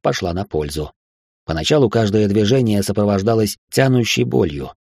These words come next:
но постепенно я втягивался в работу и даже смог отвлечься на сторонние размышления. Вчера же голова мне особо не понадобилась,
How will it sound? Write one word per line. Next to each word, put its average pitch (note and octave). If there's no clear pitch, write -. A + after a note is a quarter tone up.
но C#3
постепенно A#2+
я G#2
втягивался G#2
в G#2
работу G#2+
и D2+
даже G2
смог A2
отвлечься G#2+
на F#2
сторонние G2
размышления. F2+
Вчера D#3+
же F#2+
голова F#2
мне F#2
особо A2+
не G#2+
понадобилась, G2+